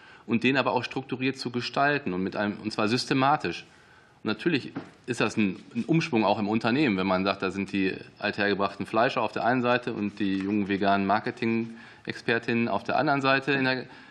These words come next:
der Cafeteria und da dann, äh,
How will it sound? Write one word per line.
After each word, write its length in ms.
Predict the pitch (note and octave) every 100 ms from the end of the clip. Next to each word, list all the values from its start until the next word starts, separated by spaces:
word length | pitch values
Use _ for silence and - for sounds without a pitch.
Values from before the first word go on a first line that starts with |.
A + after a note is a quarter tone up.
| -
der 120 | A#2
Cafeteria 680 | A#2 C3 C3+ - A#2 A#2 B2+
und 240 | B2+ A2 G#2
da 180 | G2+ G#2
dann, 200 | B2+ C#3 - - - -
äh, 260 | G#2 B2+